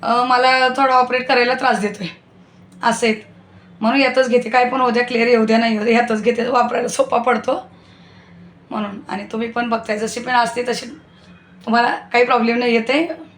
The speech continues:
हे बघा कशी लाईट चमकते वरतून, सगळीकडे आपल्या घरात नुसत्या लाईटी. चालेल, चला आता थोडंसं आवरायला घेते मी.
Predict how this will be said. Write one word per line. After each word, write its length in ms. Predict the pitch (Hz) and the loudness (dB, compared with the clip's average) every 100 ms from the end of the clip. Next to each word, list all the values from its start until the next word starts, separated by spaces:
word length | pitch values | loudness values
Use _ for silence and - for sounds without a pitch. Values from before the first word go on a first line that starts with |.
| - - - - - - | -20 -20 -20 -20 -20 -10
हे 60 | 233 | -4
बघा 180 | 226 226 | 0 0
कशी 260 | 226 254 285 | -2 -2 2
लाईट 220 | 247 226 | 2 2
चमकते 400 | 254 233 226 240 | 0 0 0 2
वरतून, 360 | 214 208 220 | 2 0 -6
सगळीकडे 440 | 214 269 311 311 294 | -6 -2 0 2 2
आपल्या 200 | 262 269 | 0 0
घरात 220 | 226 240 | 2 2
नुसत्या 220 | 247 - | 0 -2
लाईटी. 500 | 254 226 208 226 185 - - - - - - - - - - - - - - | 0 -2 -2 -6 -8 -14 -20 -20 -20 -20 -20 -20 -20 -20 -20 -20 -20 -20 -12
चालेल, 400 | - 196 190 - | -8 -8 -8 -6
चला 240 | 247 220 | -2 -2
आता 180 | 214 - | -2 -2
थोडंसं 280 | 247 240 294 | -2 0 0
आवरायला 380 | 294 254 214 208 | 0 4 2 2
घेते 260 | 214 214 | 0 -2
मी. 100 | 196 | -6